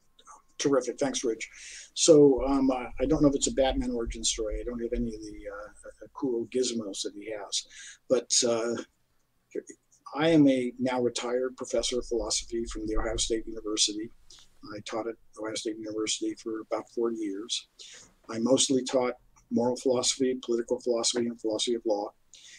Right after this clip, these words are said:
In the, I got involved in custody reform issues the way most men do,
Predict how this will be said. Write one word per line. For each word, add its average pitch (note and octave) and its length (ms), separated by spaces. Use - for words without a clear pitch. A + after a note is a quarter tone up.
In A#2 140
the, A2+ 260
I A#2+ 60
got B2 220
involved B2+ 520
in A#2 320
custody B2 460
reform D3 440
issues C3 420
the B2 80
way A#2+ 240
most A#2 540
men A2 280
do, D#3 320